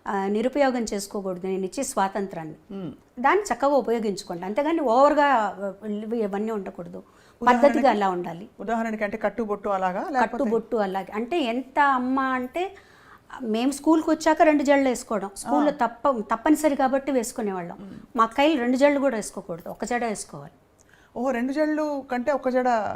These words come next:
Speaker 2: ఇంకా
Speaker 1: క-, పద్ధతి.
Speaker 2: పద్ధతి.
Speaker 1: ఆ,
Speaker 2: ఆహా.
Speaker 1: అలా ఉండేవన్నమాట. మా దగ్గరకు వచ్చేటప్పుడు స్కూల్కి కంపల్సరీగా ఇలా కట్టుకొని వెళ్ళాలి
Speaker 2: ఆ,
Speaker 1: సార్, రెండు జడలు
Speaker 2: పైకి
Speaker 1: వేసుకుని.
Speaker 2: కట్టుకొని వెళ్ళాలి.
Speaker 1: So అది అలవాటు అయిపోయింది, అలా ఉండేది. తర్వాత సినిమాలు కూడా మా అమ్మగారు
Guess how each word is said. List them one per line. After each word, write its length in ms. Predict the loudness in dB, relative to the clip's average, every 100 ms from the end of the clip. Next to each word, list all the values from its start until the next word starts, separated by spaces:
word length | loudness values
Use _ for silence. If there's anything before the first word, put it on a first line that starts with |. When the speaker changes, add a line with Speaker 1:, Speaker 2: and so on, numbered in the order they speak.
| -8
Speaker 2:
ఇంకా 440 | -12 -4 -4 -2 -2
Speaker 1:
క-, 20 |
పద్ధతి. 460 | -4 -6 -2 0 0
Speaker 2:
పద్ధతి. 200 | -4 -8 -6
Speaker 1:
ఆ, 100 | -2
Speaker 2:
ఆహా. 200 | -2 -2
Speaker 1:
అలా 180 | 0 2
ఉండేవన్నమాట. 520 | 2 -2 -6 -10 -14 -6
మా 220 | 0 2
దగ్గరకు 320 | 4 2 0
వచ్చేటప్పుడు 280 | -2 -2 -2
స్కూల్కి 420 | -2 4 4 4 0
కంపల్సరీగా 600 | 0 0 0 2 2 2
ఇలా 280 | 2 2 0
కట్టుకొని 480 | 0 -4 -4 -6 -4
వెళ్ళాలి 300 | -2 0 0
Speaker 2:
ఆ, 20 |
Speaker 1:
సార్, 220 | -2 -2
రెండు 160 | -4 -4
జడలు 220 | -4 -6
Speaker 2:
పైకి 120 | -4
Speaker 1:
వేసుకుని. 220 | -4 -4
Speaker 2:
కట్టుకొని 240 | -8 -8 -10
వెళ్ళాలి. 280 | -8 -10 -6
Speaker 1:
So 140 | 2
అది 180 | 4 4
అలవాటు 360 | 0 0 -2
అయిపోయింది, 360 | -4 -10 -14 -14 -10
అలా 240 | -4 0 0
ఉండేది. 440 | 0 -2 -2 -2
తర్వాత 360 | -4 -2 -2 -4
సినిమాలు 500 | 0 6 6 6 2
కూడా 320 | -2 -2 -4 -8 -20 _ _ _ _ 0
మా 180 | 4 6
అమ్మగారు 580 | 6 6 6 6 2